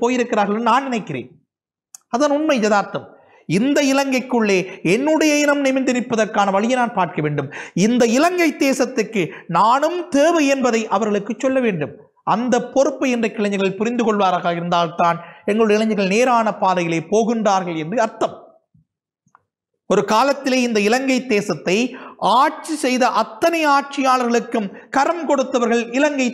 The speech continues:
தமிழர்கள். அது சேர்வன் ராமநாதனாக இருக்கட்டும், சேர்வன் அருணாசலமாக இருக்கட்டும், சர் முத்துக்குமார சுவாமியாக இருக்கட்டும்,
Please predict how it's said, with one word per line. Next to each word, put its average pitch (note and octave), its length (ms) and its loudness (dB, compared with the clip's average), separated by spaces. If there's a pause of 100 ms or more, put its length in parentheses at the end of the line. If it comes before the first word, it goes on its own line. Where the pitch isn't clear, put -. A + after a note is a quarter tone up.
தமிழர்கள். C4+ 420 0 (680)
அது F#3 180 2
சேர்வன் A#3+ 360 2
ராமநாதனாக A3+ 600 2
இருக்கட்டும், F#3 440 -4 (400)
சேர்வன் A#3+ 300 2
அருணாசலமாக A#3+ 720 2
இருக்கட்டும், F3 480 -4 (260)
சர் A#3 140 2
முத்துக்குமார C4 600 2
சுவாமியாக G#3+ 440 0
இருக்கட்டும், D#3+ 440 -4